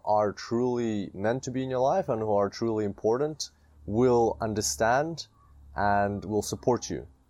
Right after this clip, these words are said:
no matter what your choices are, no matter what your, what it is you're pursuing. Um, and it can be right or wrong at the time.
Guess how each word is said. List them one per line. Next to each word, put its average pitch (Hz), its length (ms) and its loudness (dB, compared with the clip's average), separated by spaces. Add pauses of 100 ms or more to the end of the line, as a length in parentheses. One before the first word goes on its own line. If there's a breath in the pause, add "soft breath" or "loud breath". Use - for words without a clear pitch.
(100)
no 107 120 0
matter 120 300 4
what 104 220 0 (140)
your 95 600 0 (120)
choices 92 460 -4
are, 90 280 2
no 90 100 -4
matter 92 260 0
what 87 340 -2
your, 85 360 0 (420 soft breath)
what 113 240 2 (300)
it 117 220 -2
is 117 240 -2
you're 104 120 0
pursuing. 90 580 -8 (680 soft breath)
Um, 87 560 -2 (460)
and 117 200 2
it 123 100 -2
can 135 140 0
be 131 100 2
right 131 240 6
or 127 120 2
wrong 123 260 4
at 87 80 -4
the 90 80 -6
time. 95 460 -2